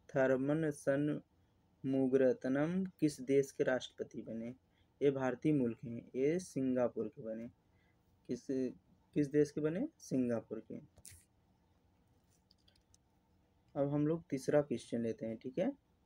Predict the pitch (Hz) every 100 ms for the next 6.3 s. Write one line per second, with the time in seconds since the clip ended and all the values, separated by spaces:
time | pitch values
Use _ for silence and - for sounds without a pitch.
0 | _ _ _ - _ _ _ _ _ _
1 | _ _ _ _ _ _ _ _ _ _
2 | - _ _ _ _ _ _ _ _ _
3 | _ _ - 131 143 147 147 143 147 147
4 | 143 143 139 147 165 - - 131 147 160
5 | 147 147 147 147 143 131 - 127 135 147
6 | - 117